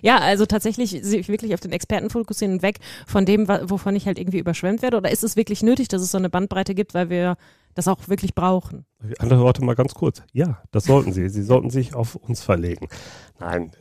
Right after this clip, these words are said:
Speaker 2: Spaß beiseite. Also eine
Speaker 1: Es
Speaker 2: gewisse
Speaker 1: ist schon verwirrend. Also wenn ich jetzt
Speaker 2: Ja,
Speaker 1: ein
Speaker 2: ganz
Speaker 1: Kissen
Speaker 2: klar.
Speaker 1: suche und ich fange
Speaker 2: Ja.
Speaker 1: an, nach Kissen im Internet zu suchen oder
Speaker 2: Ja.
Speaker 1: mir Werbeprospekte anzugucken, da ist man hinterher sch-, nicht schlauer.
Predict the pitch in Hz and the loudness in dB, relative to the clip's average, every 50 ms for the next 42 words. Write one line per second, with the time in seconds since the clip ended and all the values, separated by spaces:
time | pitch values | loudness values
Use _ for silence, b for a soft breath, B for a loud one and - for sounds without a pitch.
0 | - _ - - 98 90 90 - 95 90 87 87 85 85 - - - - 110 110 | -20 _ -4 0 0 2 2 2 0 0 0 -2 -2 -2 -4 0 2 4 4 6
1 | 110 110 - - 127 123 110 107 123 170 285 320 - 269 226 - - 190 175 202 | 4 2 2 2 4 4 4 6 6 6 6 6 6 6 4 4 2 2 2 4
2 | 320 277 196 160 143 - - 160 202 196 226 214 233 240 220 233 233 113 98 92 | 4 4 2 0 -2 -2 -2 0 2 4 4 4 4 4 2 2 4 4 4 4
3 | 226 220 - 240 262 - - 294 285 - 285 302 302 294 - 285 240 247 240 - | 4 4 4 4 4 4 6 6 6 8 8 6 6 6 6 6 6 4 4 0
4 | - - 254 202 196 196 247 247 233 220 - - - 247 247 - 262 247 240 220 | -2 0 2 2 4 4 2 2 0 -2 -4 -2 -2 0 0 2 2 0 0 0
5 | _ _ _ _ _ _ - 190 - 226 277 269 277 254 240 240 - - - 226 | _ _ _ _ _ _ -6 0 2 2 2 2 2 0 -2 -4 -4 -4 -6 -4
6 | 208 226 214 - 226 196 202 190 196 208 208 196 175 196 208 254 269 214 - 220 | -4 -4 -4 0 2 2 4 4 4 2 2 2 2 2 2 2 2 0 -2 -4
7 | - - - 233 - - - - 202 220 - 233 - 240 226 - 233 B B B | -4 -4 -6 -6 -6 -6 -6 -6 -6 -4 -4 -4 -4 -4 -2 -2 -4 B B B
8 | B B B - 208 - - 139 196 - 240 233 208 233 220 214 220 196 190 - | B B B 2 2 2 2 -2 -4 0 2 4 4 4 4 2 0 -2 -2 -4
9 | - - 190 214 214 233 214 - - - 285 254 185 82 - - | -6 -6 -4 0 0 0 0 0 0 0 0 2 0 0 -2 -6